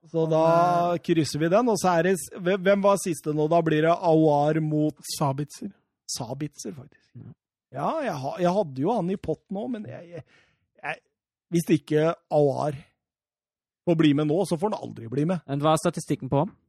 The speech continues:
Speaker 3: Hva har du der?
Speaker 1: Åtte kamper, en, ett mål, fem assist.
Speaker 3: Ja, Sabitzer står på tre mål og fire assist.
Speaker 1: Ja, men han er mer offensiv også. Dette
Speaker 3: Nei,
Speaker 1: her er
Speaker 3: han
Speaker 1: mer en playmaker. Eh, Sabitzer
Speaker 3: Nei.
Speaker 1: er mer, eh, in the end.
Speaker 3: Nei,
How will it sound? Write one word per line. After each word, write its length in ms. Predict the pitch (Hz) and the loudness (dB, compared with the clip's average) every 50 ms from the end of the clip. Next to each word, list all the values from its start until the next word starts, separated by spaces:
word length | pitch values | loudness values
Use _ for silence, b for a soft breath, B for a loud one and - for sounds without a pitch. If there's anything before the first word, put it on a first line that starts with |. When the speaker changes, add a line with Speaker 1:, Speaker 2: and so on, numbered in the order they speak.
| _ _ | _ _
Speaker 3:
Hva 100 | - 160 | 2 4
har 120 | 156 160 151 | 6 6 6
du 80 | 156 | 6
der? 120 | 160 185 330 - _ _ _ | 6 4 2 -2 _ _ _
Speaker 1:
Åtte 260 | 165 151 - - 160 156 | -8 -8 -4 -4 -4 -2
kamper, 580 | - 160 139 127 - _ 143 147 151 160 - - _ | -2 -2 -4 -4 -4 _ 0 0 0 0 -4 -8 _
en, 320 | - 147 139 143 151 160 160 - - - 151 135 135 - _ | -6 -4 -4 -4 -4 -6 -10 -16 -18 -14 -14 -14 -14 -12 _
ett 220 | 170 151 - - 135 | -14 -14 -12 -10 -8
mål, 300 | 135 127 123 127 143 147 117 - _ | -6 -4 -4 -4 -4 -6 -8 -10 _
fem 240 | - 143 127 139 147 - - | -10 -8 -8 -8 -10 -12 -14
assist. 380 | - 120 - 160 165 - - _ - | -16 -14 -12 -12 -12 -14 -16 _ -12
Speaker 3:
Ja, 220 | 113 113 113 107 117 | -8 -4 0 0 0
Sabitzer 380 | 117 - 135 117 110 - - 165 | 2 2 2 2 2 2 0 0
står 160 | - - 156 | 0 0 0
på 140 | 147 - 151 143 147 143 | 2 2 4 4 2 2
tre 180 | - - 135 127 | 0 -4 -2 -2
mål 220 | 123 123 123 127 127 | 0 0 0 0 0
og 60 | 131 | 0
fire 240 | - 143 123 117 113 | -2 -2 -2 -2 -2
assist. 320 | 120 - 160 160 - - - | -4 -4 -4 -6 -6 -8 -6
Speaker 1:
Ja, 120 | 135 151 | -2 2
men 100 | 180 190 | 4 4
han 120 | 185 196 226 | 4 6 4
er 80 | 262 233 | 4 4
mer 140 | 196 202 208 | 4 4 4
offensiv 420 | 196 170 151 190 190 185 220 226 | 4 4 4 2 2 2 2 2
også. 220 | 233 240 254 185 - _ _ _ - | 4 2 0 0 -4 _ _ _ -2
Dette 200 | 180 175 165 185 | 0 2 2 4
Speaker 3:
Nei, 60 | 185 | 4
Speaker 1:
her 100 | 185 185 | 4 6
er 80 | 143 143 | 6 4
Speaker 3:
han 80 | 147 - | 4 4
Speaker 1:
mer 160 | 180 175 185 | 4 4 4
en 100 | 202 196 | 2 2
playmaker. 840 | - - 151 139 135 139 143 147 156 165 160 - _ 262 240 220 214 | 2 2 2 2 2 2 2 2 2 0 0 -2 _ -4 0 2 2
Eh, 220 | 202 202 196 190 175 | 2 4 2 0 0
Sabitzer 480 | - 156 139 139 147 151 160 208 240 | -2 -2 -2 -2 -4 -2 0 0 2
Speaker 3:
Nei. 60 | 226 196 | 2 2
Speaker 1:
er 80 | 180 185 | 2 2
mer, 160 | 180 165 165 | 2 2 4
eh, 300 | 175 170 165 175 185 185 - - | 4 4 4 2 0 -4 -8 -8
in 200 | 196 180 156 151 143 | -4 -2 -2 0 2
the 140 | 156 165 160 | 2 2 2
end. 400 | 139 139 160 190 214 190 160 147 127 - _ _ _ _ | 0 -2 -2 -4 -4 -6 -6 -8 -10 -10 _ _ _ _
Speaker 3:
Nei, 160 | 117 107 117 | -4 -2 0